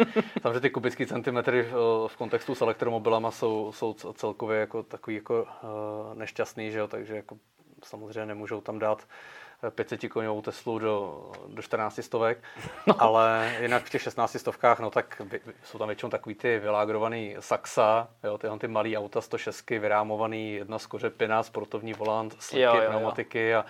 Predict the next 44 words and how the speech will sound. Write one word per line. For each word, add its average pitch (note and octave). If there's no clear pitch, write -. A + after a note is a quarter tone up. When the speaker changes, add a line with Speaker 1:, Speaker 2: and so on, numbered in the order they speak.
Speaker 1:
Jo. B2
Speaker 2:
auto, A#2
co -
váží A2
osm G#2+
set -
kilo A2+
a A2+
má A2
sto -
padesát A2+
koní G#2+
a G#2+
to, G#2
tohle A2+
většinou G#2+
takový A2
jako G#2+
typický -
auto, G#2+
co A2
v G#2+
těch A#2
závodech A2
jezdí. G#2+
Speaker 1:
Mhm. C#3
Speaker 2:
Samozřejmě G#2
pak -
jsou A2+
tam G#2
kategorie G#2+
čtyřkolek, G#2
nějaký G#2
su-, -
su-, G#2+
že G#2+
jo, G#2
eh, G#2
S -
T A2
Ička, G#2+
Quattro G#2
Eva, G#2
Mitsubishi, G#2+